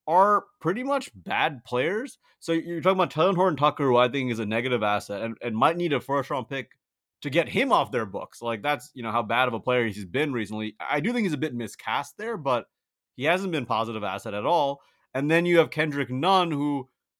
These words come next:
I, I think we all think is a, a good player, though maybe a flawed player because of his size, but he also didn't play one minute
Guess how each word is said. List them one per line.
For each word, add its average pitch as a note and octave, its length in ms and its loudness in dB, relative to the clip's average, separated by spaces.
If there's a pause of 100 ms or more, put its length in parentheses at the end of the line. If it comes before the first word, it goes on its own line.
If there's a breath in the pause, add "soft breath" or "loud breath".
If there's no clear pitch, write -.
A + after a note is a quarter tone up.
(100)
I, D#3 200 0
I - 20 4
think F#3 160 -4
we F3 80 0
all F#3+ 160 4
think F#3 140 -2
is C3+ 100 -4
a, B2+ 160 -4
a B2+ 80 -4
good B2+ 340 -4
player, E3+ 480 0
though A#2+ 160 0
maybe B2 220 -4
a A#2 80 0
flawed B2+ 480 2
player B2 160 0
because A2 220 -4
of G2 60 -8
his G2+ 140 -10
size, C#3+ 560 -2 (380)
but F3+ 100 -2
he G#3 80 4
also A3+ 420 4
didn't G#3 320 -2
play A3+ 380 -4 (320)
one F#3+ 460 2
minute A3+ 280 -2